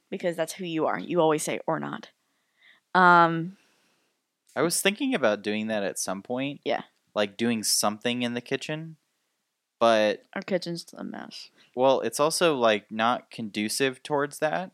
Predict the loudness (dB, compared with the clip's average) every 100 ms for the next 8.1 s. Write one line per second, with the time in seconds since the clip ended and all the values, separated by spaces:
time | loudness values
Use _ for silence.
0 | _ -18 -14 -14 -10 -4 4 8 8 8
1 | 6 4 6 6 8 6 4 4 4 4
2 | 0 -2 4 4 4 2 -6 -4 0 2
3 | 0 -2 -6 -2 -2 -2 -4 -10 -10 -12
4 | -10 -12 -10 -12 -10 -12 -14 _ _ _
5 | _ _ _ -4 -4 -4 -8 -14 _ _
6 | _ _ _ _ 0 2 2 0 0 0
7 | 0 0 -4 -4 -2 0 0 -4 -8 -14